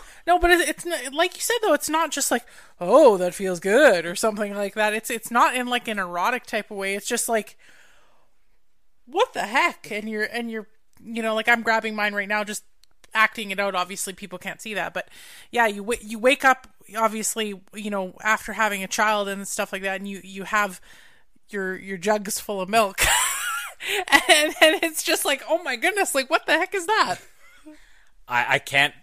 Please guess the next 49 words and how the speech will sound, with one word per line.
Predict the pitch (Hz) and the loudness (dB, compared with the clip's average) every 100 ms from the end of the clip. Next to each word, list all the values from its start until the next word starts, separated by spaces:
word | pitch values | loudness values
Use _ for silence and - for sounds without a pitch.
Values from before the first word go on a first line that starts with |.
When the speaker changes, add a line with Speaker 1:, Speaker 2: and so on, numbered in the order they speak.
| - | -4
Speaker 2:
relate | 180 240 - | 2 2 2
to | 214 | 4
that | 160 147 | 4 4
in | |
any | 160 208 | -2 4
way. | 285 220 135 - - - - | 4 4 4 2 4 2 2
<laughs> | - - - - | -2 -6 -14 6
That's | 233 - | 8 10
why | 320 339 | 8 8
a | |
movie | 302 240 240 | 4 -2 -2
like | 262 254 165 | 0 -2 -2
this | 185 - - - | -4 -4 -10 -14
needs | 160 233 311 226 190 | -10 -6 -4 -4 -2
a | 202 | -2
good | 139 196 | 0 -4
male | 185 180 220 | 0 0 0
lead, | 175 160 190 | -2 -4 -4
'cause | 277 196 | -6 -4
there's | 240 165 | -6 -6
jokes | - 285 370 - | -2 -2 -2 -4
that, | 185 180 | -6 -6
like, | 185 - - - | -8 -10 -8 -2
I'm | 320 | 0
not | 392 | 0
saying | - 269 370 | -2 -2 -2
to | |
strip | 339 - - | -2 -2 -6
these | 190 | -6
jokes | 170 151 | -6 -6
out. | 147 - - - | -8 -10 -20 -8
Those | 139 240 208 | 0 0 0
jokes | 147 233 - | 2 2 2
work | 139 139 254 | -6 -2 -2
for | - 233 | -2 -4
a | 214 | -2
female | 240 233 226 | -4 -2 0
audience. | 277 302 151 156 | 0 0 -4 -6
I'm | |
like, | 139 143 160 - 165 - | -10 -14 -20 -20 -20 -6
but | 139 190 - - | -2 -2 -6 0
I'm | 185 277 | 6 6
clearly | - 285 285 277 | 4 -6 -6 -2
not | 262 - | -2 -2
gonna | 277 | -6
get | 208 247 127 | 0 0 0
it, | 117 | -6
you | 139 | -4
know? | 175 226 | -2 -4